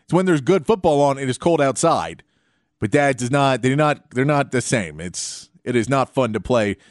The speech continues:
and walk back in, your hands are burning and all of that. Never fun. Never fun.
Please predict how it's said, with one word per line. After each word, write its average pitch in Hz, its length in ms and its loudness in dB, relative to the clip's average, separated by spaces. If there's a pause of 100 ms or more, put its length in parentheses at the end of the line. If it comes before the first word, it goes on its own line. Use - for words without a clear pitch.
(200)
and 92 100 -6
walk 117 220 2
back 110 260 -4
in, 107 140 -4
your 82 100 -10
hands 110 420 -4
are 101 60 0
burning 104 560 0
and 95 80 -4
all 107 220 2
of 95 60 -6
that. 104 380 -2
Never 120 220 -2
fun. - 260 -20 (140)
Never 92 300 -6
fun. - 240 -20